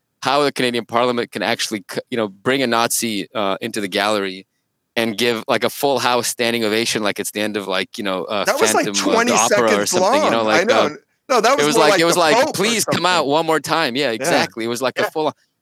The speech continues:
Speaker 1: I mean, it's,
Speaker 2: Yeah.
Speaker 1: it's like what now? I, I'm, I don't
Speaker 2: Encore.
Speaker 1: know how many years it's been. It's what, seventy-five?
Speaker 2: <laughs>
Speaker 1: It's been a s-, at least a seventy-five-year-old project, you know, ever since the, ever since the end of World War Two. I mean, a seventy, seventy-five-year-old project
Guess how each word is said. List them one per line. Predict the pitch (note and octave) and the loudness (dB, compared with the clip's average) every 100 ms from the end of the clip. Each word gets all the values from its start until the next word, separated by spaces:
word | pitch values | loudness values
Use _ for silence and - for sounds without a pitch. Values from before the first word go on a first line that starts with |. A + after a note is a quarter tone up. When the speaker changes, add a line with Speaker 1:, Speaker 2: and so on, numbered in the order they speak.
| _ - | _ -2
Speaker 1:
I | |
mean, | E3 | 0
it's, | - - | 2 2
Speaker 2:
Yeah. | - | 2
Speaker 1:
it's | G#3 - | 0 0
like | A3+ - | 0 2
what | G3+ D#3 | -2 2
now? | D3+ C#3+ | 0 0
I, | D3 C#3 | -4 -4
I'm, | E3 E3+ | -6 -2
I | |
don't | B2 G#3 A#3 | 2 2 2
Speaker 2:
Encore. | D#3 D#3 | 0 2
Speaker 1:
know | - | 2
how | C3 | 0
many | C3 | 0
years | C#3 F#3 F#3 | 0 0 0
it's | C#3 | 0
been. | D3 | 0
It's | C#3 C#3+ | 0 0
what, | A#2 | 0
seventy-five? | - D#3 D#4+ D4 C3 C#3+ C#3 E3 - | 2 0 2 2 2 2 0 -4 -12
Speaker 2:
<laughs> | |
Speaker 1:
It's | F#3+ D3 | -12 -8
been | G#3 F3+ | -4 -2
a | |
s-, | C#3 - | -2 -2
at | D3+ | -4
least | F3+ G#3 | -2 0
a | D3 | 0
seventy-five-year-old | D#3 D3 C3+ C3 B2 B2 B2 A#2+ A2 _ | 0 0 0 0 2 0 0 0 -4 _
project, | - A#2+ A#2+ G#2+ F2+ - - | -2 0 0 -2 -6 -12 -6
you | A#2 | -2
know, | A2 | 0
ever | C#3 | 0
since | C#3+ C#3 | -2 -4
the, | - A#2+ - _ | -4 -6 -6 _
ever | D3+ | -6
since | D3+ C#3 | -6 -6
the | C3 | -6
end | B2 | -4
of | |
World | A#2+ A#2+ | -2 0
War | A#2 | -2
Two. | - A#2 A2+ | -2 -2 0
I | C3 | 0
mean, | B2 | 0
a | |
seventy, | - F#3+ E3+ | 0 0 0
seventy-five-year-old | D#3 D3+ C#3 C3 B2+ B2 | 0 0 0 0 0 0
project | A#2+ A2+ A2+ A2+ | 2 0 0 -6